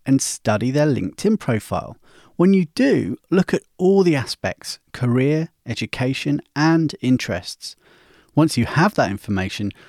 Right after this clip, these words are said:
think about questions that fill in the gaps. I recently interviewed Nobel Peace Prize winner Lamin Abdul Malik.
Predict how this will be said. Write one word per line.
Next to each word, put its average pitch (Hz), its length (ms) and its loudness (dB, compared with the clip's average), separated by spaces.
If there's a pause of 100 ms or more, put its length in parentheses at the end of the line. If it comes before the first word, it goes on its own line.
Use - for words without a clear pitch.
(160)
think 196 220 2
about 196 260 0
questions 117 480 -4
that - 180 -10
fill 127 520 -2 (160)
in 98 240 -4 (140)
the 104 120 -6 (100)
gaps. - 500 -4 (640)
I 123 60 4
recently 147 560 4
interviewed 113 540 -2
Nobel 123 360 2
Peace 190 280 -4
Prize 107 340 -2
winner 98 280 -2
Lamin 127 560 2
Abdul 101 400 -4
Malik. 127 460 -2